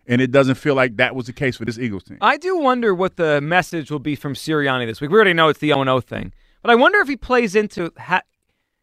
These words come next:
Speaker 2: let's have some fun. Like, everyone's left us for dead anyway. I mean, the Eagles have been left for dead in terms of the N F L playoffs. I, I bet when y-, when you look up, and they might be out now, like, everyone puts out their full postseason predictions. N F L dot com sure has them.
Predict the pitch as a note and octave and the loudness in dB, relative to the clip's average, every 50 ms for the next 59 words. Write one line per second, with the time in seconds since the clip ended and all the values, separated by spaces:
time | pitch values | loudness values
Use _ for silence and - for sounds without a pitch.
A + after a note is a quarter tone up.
0 | _ - A#3 A#3 - - D4 E4+ D#4+ - - A3+ F#3 - - - _ A#3+ B3 B3 | _ 0 2 2 2 2 2 2 2 0 -4 -8 -10 -10 -12 -10 _ -6 -4 -4
1 | A#2 A#2 C3+ E3+ F3 - G#3 A#3+ B3+ D#4+ D#4 D4+ C4 G3 A#3 B3+ B3 - - A#3+ | -4 -4 -4 -4 -2 0 0 0 0 2 0 0 -2 2 2 2 2 2 -2 -4
2 | - - - G3 F3 B2 A2 F#3 G3 F#3 F3+ F3 E3 C#3+ A#2 A#2 A#2+ D3 A#3 C#4 | -6 -4 -6 -6 -6 -2 0 2 2 4 2 0 0 -4 -6 -8 -4 -2 0 0
3 | F4 F#4+ G#4 F#4+ B3+ C#4 B3 A#3 G3+ G#3 G3 - - F3+ D#3+ A#2 D#3+ D#3+ D3 C#3 | 2 2 2 0 0 0 0 2 4 4 2 2 -2 -8 -6 -2 0 2 2 2
4 | C#3+ C3+ B2+ D3+ D#3+ D3+ B2+ C#3 B2+ C3+ C3 B2 A#2+ - C3 B2 - - B2+ A#2+ | 0 -4 -6 -6 -6 -4 -4 -2 0 0 0 0 -2 -4 -6 -6 -6 -6 -6 -6
5 | A2 A#2 - - F#3 A#3 A#3+ G#3+ B3 A#3 B3+ D#4 D#4 A3+ A#3+ A3+ G#3+ G#3+ G#3 - | -6 -8 -6 -2 -2 -2 0 -2 -2 2 2 2 2 0 -4 -6 -8 -10 -12 -16
6 | _ - F#3 F3+ G#3 G#3 G#3 G#3 - - F#3 F3+ - F#3 F3 D#3 - _ _ _ | _ -10 -8 -6 -2 -2 0 0 0 2 0 0 0 -2 -6 -10 -12 _ _ _
7 | _ - B3 B3 B3+ A#3+ A#3 - G3+ F3 D#3+ D3+ C#3 C#3 C3+ C3+ C#3 C#3+ C#3+ F3 | _ -8 -4 -2 -2 -2 -2 -2 -2 0 0 0 0 -2 -4 -2 -2 -2 -2 -2
8 | F3 F3+ E3+ D3 E3 - F#3 F#3 - - D3 B2 - - F3 F3 E3+ E3 - - | -2 -2 -4 -4 -2 0 0 0 2 0 -2 -2 -2 0 2 4 4 2 2 2
9 | E3 F3+ D#3 - F3 D3+ D3+ D#3 - D3+ - E3+ D3+ - - E3+ E3 D3+ D3 D#3 | 2 2 2 0 0 -2 -2 -2 -2 0 0 0 0 -2 -6 -10 -10 -6 -2 0
10 | D#3 D#3+ - - D#3 D3 D3 C#3+ C3 - D#3+ E3 D#3+ D3 B2+ - E3+ D3+ C#3+ D3+ | 0 0 0 0 2 2 2 2 2 0 -2 -2 -2 -2 -4 -6 -6 -2 0 -2
11 | D3+ D3 D#3 D#3 | -2 -2 -4 -8